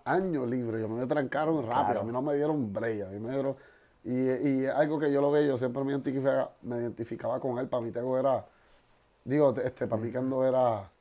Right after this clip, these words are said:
Speaker 1: macho, Kendo para mí era cuando se pegó, Kendo,
Speaker 2: Sí,
Speaker 1: Kendo
Speaker 2: duro.
Speaker 1: era lo más duro, ¿entiendes? Y,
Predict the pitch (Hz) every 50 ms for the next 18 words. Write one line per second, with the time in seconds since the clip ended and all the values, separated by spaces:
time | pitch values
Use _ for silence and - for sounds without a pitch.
0 | _ _ _ _ _ _ _ _ _ _ _ _ _ _ _ _ _ _ _ -
1 | 107 101 131 135 117 - 107 101 101 101 107 110 110 107 110 110 107 101 95 98
2 | 104 110 120 123 110 107 104 101 101 98 - 104 98 98 98 101 107 151 - -
3 | 214 202 175 135 117 95 98 101 107 107 107 104 104 - - 107 113 120 117 117
4 | 120 113 110 113 113 110 113 139 165 185 170 123 113 - 147 170 180 170 143 127
5 | 120 120 120 120 120 120 117 113 107 104